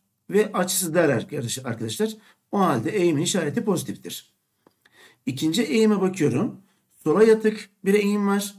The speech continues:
Eğim açısı x ekseniyle yaptığı açı geniş açı. İster geniş açı olarak bakın, ister sol olarak bakın arkadaşlar.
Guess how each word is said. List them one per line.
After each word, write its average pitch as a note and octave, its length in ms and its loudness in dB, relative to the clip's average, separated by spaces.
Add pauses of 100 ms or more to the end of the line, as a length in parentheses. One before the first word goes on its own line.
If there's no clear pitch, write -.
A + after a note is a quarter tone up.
(560)
Eğim F3+ 240 2
açısı G3 600 -4
x G#3 260 -4
ekseniyle G3 420 -2
yaptığı F#3 320 -2
açı F#3 300 -4
geniş F3+ 300 2
açı. C3+ 500 -4 (580)
İster F3+ 320 -2
geniş G3+ 300 0
açı G3+ 180 -2
olarak F#3+ 260 0
bakın, G#3+ 240 -6
ister F#3+ 280 -4
sol F#3+ 200 -4
olarak D#3+ 280 0
bakın B2+ 160 -4
arkadaşlar. C#3+ 540 -4